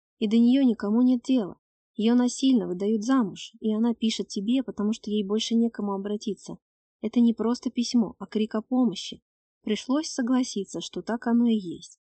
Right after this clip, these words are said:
А я, выходит, бесчувственное бревно и не среагировала должным образом. Я должен с ней поговорить, пока не поздно», заявил мне брат. «Это вопрос жизни и смерти».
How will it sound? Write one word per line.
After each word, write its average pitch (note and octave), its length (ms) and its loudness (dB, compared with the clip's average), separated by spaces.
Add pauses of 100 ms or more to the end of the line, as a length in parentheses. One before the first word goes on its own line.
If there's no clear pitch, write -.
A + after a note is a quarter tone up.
(300)
А A3 100 -2
я, C#4 200 4
выходит, D4 420 0
бесчувственное G#3 640 0
бревно F3 480 -4 (360)
и C4 60 4
не B3+ 100 6
среагировала A#3+ 680 2
должным F#3+ 420 -2
образом. E3 480 -12 (400)
Я A3 200 2
должен A#3 280 2
с - 120 -10
ней A3 100 2
поговорить, G3+ 480 -2
пока - 240 -6
не G3 120 -2
поздно», F#3 400 -6 (420)
заявил A3 420 0
мне A3 180 2
брат. F3 280 -10 (380)
«Это A#3+ 180 0
вопрос A#3 320 0
жизни G#3 300 0
и G3+ 40 -4
смерти». F3+ 560 -8